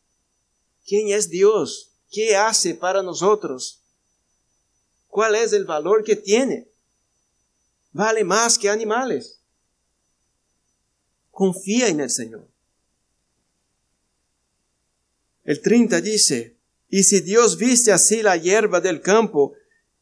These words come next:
que hoy es y mañana es echada al horno, ¿no hará mucho más para vosotros?" Y mira lo que dice la expresión,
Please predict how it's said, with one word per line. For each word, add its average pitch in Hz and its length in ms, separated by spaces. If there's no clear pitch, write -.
que 180 220
hoy 240 280
es 233 320
y 190 80
mañana 208 640
es 214 160
echada 196 640
al 180 260
horno, 208 520
¿no 233 240
hará 190 320
mucho 185 480
más 151 400
para 147 200
vosotros?" 120 840
Y 160 140
mira 202 320
lo 147 160
que 143 100
dice 143 320
la 127 100
expresión, 123 600